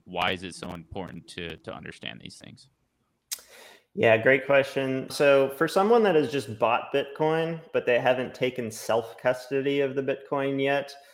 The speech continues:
Speaker 2: which, you know, if anyone's in that position, you definitely should prioritize that for reasons we talked about in our last episode together. But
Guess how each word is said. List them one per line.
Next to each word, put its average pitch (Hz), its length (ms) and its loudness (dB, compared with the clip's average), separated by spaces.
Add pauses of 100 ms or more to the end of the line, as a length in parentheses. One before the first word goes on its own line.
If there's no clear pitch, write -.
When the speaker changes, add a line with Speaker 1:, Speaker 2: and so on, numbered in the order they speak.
(200)
Speaker 2:
which, - 500 -4
you - 100 -6
know, 107 200 0
if - 240 -2
anyone's 120 340 0
in 120 140 0
that 123 180 -4
position, 127 500 -4
you 117 120 -4
definitely 113 460 -4
should 110 260 -6 (100)
prioritize 110 640 2
that 113 320 2 (140)
for 110 240 0
reasons 113 340 -4
we 117 100 -4
talked 110 280 -4
about 110 260 0
in 110 80 -2
our 104 140 -2
last 131 280 2
episode 110 440 -2
together. 110 400 0 (760)
But 127 280 10